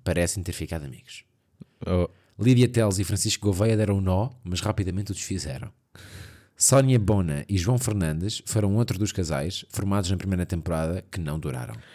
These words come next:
Speaker 2: Porra, estão com boa criatividade em dizer que
Speaker 1: Yeah, é maneira
Speaker 2: de
Speaker 1: de
Speaker 2: maneira diferente,
Speaker 1: Não é?
Speaker 2: tudo de maneira diferente.
Speaker 1: Eliana Voigt e Dave Hack estiveram juntos durante o programa, mas o casamento não funcionou.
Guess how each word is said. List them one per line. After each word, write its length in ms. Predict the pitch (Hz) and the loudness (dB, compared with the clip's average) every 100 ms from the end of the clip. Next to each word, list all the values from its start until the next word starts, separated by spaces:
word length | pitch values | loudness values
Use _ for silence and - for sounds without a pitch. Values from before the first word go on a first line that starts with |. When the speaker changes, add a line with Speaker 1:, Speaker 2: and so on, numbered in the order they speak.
| - - - | -20 -14 2
Speaker 2:
Porra, 200 | 147 131 | 4 4
estão 180 | - 98 | 2 2
com 180 | 104 95 | 4 4
boa 140 | 104 | 4
criatividade 680 | 110 110 117 113 107 113 120 | 4 4 4 4 6 6 4
em 60 | |
dizer 300 | 127 131 131 139 | 2 2 2 2
que 160 | 120 | 4
Speaker 1:
Yeah, 260 | 156 160 139 | 6 8 8
é 20 | |
maneira 280 | 135 143 123 | 8 6 4
Speaker 2:
de 80 | 135 | 6
Speaker 1:
de 60 | 127 | 10
Speaker 2:
maneira 340 | 127 139 156 | 12 12 10
diferente, 340 | 165 170 190 | 8 6 8
Speaker 1:
Não 140 | 202 165 | 10 10
é? 140 | 131 | 8
Speaker 2:
tudo 100 | 160 120 | 8 8
de 40 | |
maneira 220 | 139 147 | 8 8
diferente. 400 | 170 180 170 170 | 6 4 4 6
Speaker 1:
Eliana 340 | 123 143 151 139 | 6 6 4 4
Voigt 400 | 120 107 - - | 4 4 2 -2
e 80 | 104 | -2
Dave 300 | 101 127 120 | 4 4 4
Hack 300 | - 113 139 - - _ - | 2 0 -2 -10 -18 _ -12
estiveram 420 | - 117 120 120 | -8 -2 0 2
juntos 280 | 95 117 - | 2 0 2
durante 240 | 107 110 | 2 2
o 40 | 110 | 0
programa, 380 | 98 98 107 | 0 2 2
mas 160 | 110 101 | 0 -2
o 40 | |
casamento 400 | - 98 98 107 104 | -2 -2 0 0 -4
não 80 | |
funcionou. 500 | 95 98 - 85 65 | -6 -4 -4 -4 -6